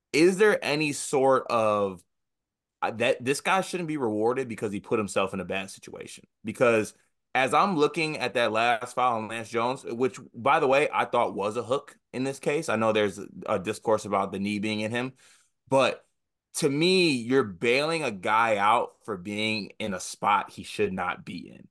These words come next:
Like, I hate bailout fouls, and I hate them, one, when players commit them,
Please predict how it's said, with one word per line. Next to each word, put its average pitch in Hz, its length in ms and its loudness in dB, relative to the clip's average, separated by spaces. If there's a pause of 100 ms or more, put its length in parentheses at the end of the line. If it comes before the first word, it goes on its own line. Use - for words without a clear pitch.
(320)
Like, 107 300 0
I 127 200 4
hate 147 480 0
bailout 101 480 -4
fouls, 87 460 -4
and 117 300 -2 (360)
I 147 100 4
hate 180 280 0
them, 160 320 0
one, 135 400 0
when 117 180 -2
players 131 360 0
commit 117 360 -6
them, 185 300 0